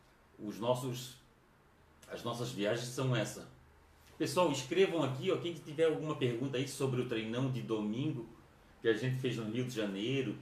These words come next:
quem quiser saber sobre passeios, quem quiser saber sobre prova, pode perguntar aqui que eu respondo. Cauê Rocha Luzes, meu sobrinho tá aí, grande abraço, saúde e paz, meu querido. Manda um beijo aí pro teu pai,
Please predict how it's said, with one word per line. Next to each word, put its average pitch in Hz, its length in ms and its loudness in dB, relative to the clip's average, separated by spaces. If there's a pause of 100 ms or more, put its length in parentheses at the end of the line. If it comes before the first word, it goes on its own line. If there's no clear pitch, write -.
(680)
quem 131 140 0
quiser 127 240 2
saber 131 380 2
sobre 123 520 0 (100)
passeios, 120 840 0
quem 127 160 -2
quiser 123 200 -2
saber 123 340 0
sobre 104 300 -4
prova, 131 540 0
pode 139 180 0
perguntar 127 280 2
aqui - 200 -4
que 151 60 -4
eu 135 100 0
respondo. 113 520 -6 (800)
Cauê 135 400 8
Rocha 131 380 4
Luzes, 131 640 2
meu 110 160 -2
sobrinho 117 460 -4
tá 104 80 0
aí, 117 160 0
grande 107 240 -2
abraço, 110 260 -4
saúde 107 220 -4
e 101 40 -4
paz, 113 380 -4
meu 104 160 -4
querido. 92 420 -8 (720)
Manda 113 240 -6
um 104 80 -4
beijo 117 240 0
aí - 60 -4
pro - 80 -10
teu 113 180 0
pai, 117 540 0